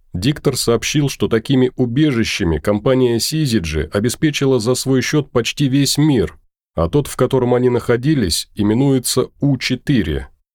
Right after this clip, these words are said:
Диктор не скупился на восхваление Сизиджи и ее руководства, выставляя их в прямом смысле спасителями человечества.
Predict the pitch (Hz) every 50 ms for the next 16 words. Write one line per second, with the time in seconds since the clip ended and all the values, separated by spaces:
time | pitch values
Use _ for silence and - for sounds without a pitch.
0 | _ _ _ _ - 87 82 117 147 143 - - 151 151 143 143 143 143 - -
1 | 160 151 - - 170 147 131 - - 90 92 95 90 92 92 - - - 101 101
2 | 110 123 131 127 120 120 120 120 113 - - 151 147 117 87 87 80 73 71 76
3 | 78 76 - - 95 95 98 104 110 117 110 107 104 - - 120 123 117 110 95
4 | 80 - - - - 71 69 - - - - - - 82 90 87 - - 95 90
5 | 98 120 135 139 143 131 - - 123 117 107 - - - - 110 107 113 113 110
6 | 98 87 82 - - 101 123 139 147 143 - 92 80 - - - 110 95 - -
7 | 113 127 - - 120 123 123 120 113 - 123 127 131 131 131 110 - - 80 73
8 | - - 78 73 69 64